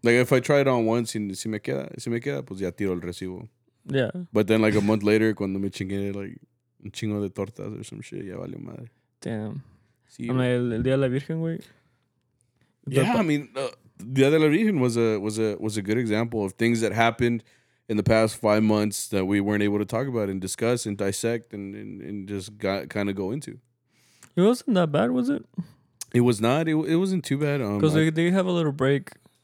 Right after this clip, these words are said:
Speaker 2: like, I think I slept a good th-, like, four hours.
Speaker 1: We had, we had less work than years before, but I
Speaker 2: Really?
Speaker 1: do, yeah, like, we had,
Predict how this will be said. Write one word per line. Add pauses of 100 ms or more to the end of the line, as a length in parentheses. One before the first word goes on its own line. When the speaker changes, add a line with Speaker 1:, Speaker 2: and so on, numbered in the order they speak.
(360)
Speaker 2:
like,
I
think
I
slept
a
good
th-, (140)
like,
four
hours. (160)
Speaker 1:
We
had,
we
had
less
work (160)
than
years
before,
but
I
Speaker 2:
Really?
Speaker 1:
do, (560)
yeah,
like,
we
had,